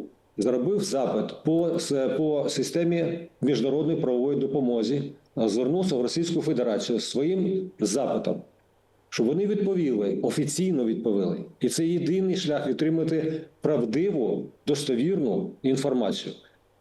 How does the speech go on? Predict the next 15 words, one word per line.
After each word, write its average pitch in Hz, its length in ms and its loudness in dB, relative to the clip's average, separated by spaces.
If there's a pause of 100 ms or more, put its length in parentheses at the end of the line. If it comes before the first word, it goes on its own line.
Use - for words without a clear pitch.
(140)
Звернулись 135 520 2
до 165 100 0
Російської 180 420 0
Федерації, 123 600 -2 (180)
отримали 185 500 2
відповідь, 104 560 0
яку 123 300 0
зачитав 185 680 -2
прокурор 139 600 0 (400)
під 123 120 0
час 185 300 -2
судеб-, 156 300 0
суд-, 135 560 -2
судебного 165 400 0
засідання, 127 580 0